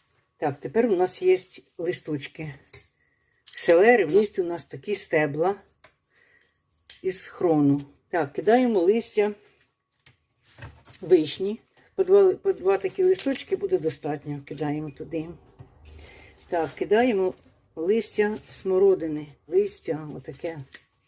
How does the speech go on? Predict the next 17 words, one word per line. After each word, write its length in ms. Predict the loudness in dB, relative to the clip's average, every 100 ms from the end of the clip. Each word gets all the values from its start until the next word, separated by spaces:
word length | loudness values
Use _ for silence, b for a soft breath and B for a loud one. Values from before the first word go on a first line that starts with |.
| _ b b b b b b b b b b _ _ _ _ _
Листя, 420 | 4 4 4 2 0
як 220 | 0 -2
на 100 | -6
нього 240 | -4 -6
кажуть, 340 | -4 -6 -4 -4
амарант. 760 | -2 0 2 2 0 -2 -14
По-нашому 460 | -8 -4 -4 -6 -8
це 140 | -6
щириця. 760 | -6 0 2 2 2 0 -10 -10 -16 _ _ _ _ _ _ _ _ _ _ b b b
От 180 | -16 -12
по 100 | -4
два 160 | 2 2
листочки 480 | 0 -4 -6 -8 -10
кидаємо 440 | -4 -4 -4 -6
щириці. 640 | -6 -8 -6 -8 -10 -14 -14 _ _ -20 _ -12
Кидаємо 580 | -6 -2 -2 -2 -4
ми 260 | -4 -6